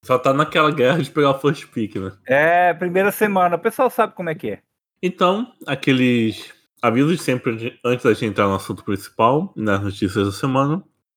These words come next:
Speaker 1: A Rádio Runeterra, esse podcast aqui sobre League of Legends e outros jogos da Riot, e todo o universo que envolve essas coisas, é, está no Spotify, iTunes, Deezer e agregadores de podcast em geral aí na sua Play Store.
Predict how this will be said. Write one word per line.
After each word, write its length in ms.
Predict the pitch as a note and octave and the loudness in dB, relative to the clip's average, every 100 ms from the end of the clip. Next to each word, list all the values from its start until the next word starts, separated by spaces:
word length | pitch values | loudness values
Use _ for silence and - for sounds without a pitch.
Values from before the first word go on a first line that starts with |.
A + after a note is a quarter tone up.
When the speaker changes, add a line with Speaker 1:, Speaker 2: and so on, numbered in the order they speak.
| - | -2
Speaker 1:
A 120 | A#2+ | 0
Rádio 300 | B2+ D3 C#3 | 2 0 -2
Runeterra, 680 | B2+ A#2+ - A2+ A2+ B2 C3 | -4 -4 0 0 2 -2 -2
esse 160 | A2+ - | -6 0
podcast 520 | A#2 G2+ - G#2+ - | 0 0 0 -2 -2
aqui 180 | - G2 | -4 -4
sobre 260 | - F#2 | -2 -2
League 140 | G2+ A2 | 0 0
of 180 | A2 G#2 | 0 2
Legends 380 | F#2 F2+ F#2 - | 0 0 -6 -8
e 80 | - | -2
outros 220 | G2 - | -2 0
jogos 180 | G2 F2 | -2 -2
da 120 | C#3 | 0
Riot, 440 | B2 A2 A#2 - - - _ - | 2 2 2 -2 -8 -20 _ -10
e 60 | G#2 | -2
todo 240 | A#2 A#2+ | 0 2
o 80 | A#2 | 4
universo 520 | A#2 G#2 G#2+ G#2+ - | 4 4 2 0 -2
que 80 | A#2 | -2
envolve 300 | G2+ F2+ F#2 | 2 2 2
essas 240 | - G#2 | 0 -2
coisas, 380 | - B2+ B2+ C3+ - _ _ _ | -2 -2 0 -2 -8 _ _ _
é, 300 | G#2+ G2+ F#2+ | 0 2 4
está 240 | F#2+ - G#2+ | 2 0 0
no 200 | A2 G2+ | 2 0
Spotify, 640 | - D3+ D3+ - A2 A2+ C#3+ | 0 -2 0 0 2 0 -2
iTunes, 480 | C#3+ - A#2 A#2+ A2+ - | -4 -2 -2 0 -4 -6
Deezer 440 | A#2 B2 D3+ D#3+ - | 0 2 2 0 0
e 220 | F3+ G3 | 0 2
agregadores 640 | - F#3+ D#3 A#2+ A#2+ A#2 A#2 | 2 2 2 2 2 2 2
de 60 | |
podcast 500 | - G#2+ - A2 - | 0 0 0 -2 -2
em 40 | A#2+ | -2
geral 320 | C#3 B2+ A2+ | 2 4 4
aí 100 | A#2 | 2
na 140 | A#2 | 0
sua 160 | A#2 A#2 | -2 -2
Play 180 | A2 A2 | 0 -2
Store. 380 | - - F2+ | -2 -4 -4